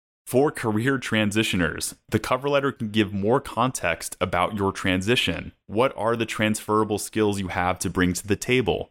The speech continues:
What are some of the things that you've done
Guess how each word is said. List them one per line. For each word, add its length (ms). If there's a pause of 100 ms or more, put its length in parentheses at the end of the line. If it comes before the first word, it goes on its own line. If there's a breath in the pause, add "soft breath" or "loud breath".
(120)
What 180
are 100
some 200
of 100
the 80
things 600 (180)
that 280
you've 240
done 480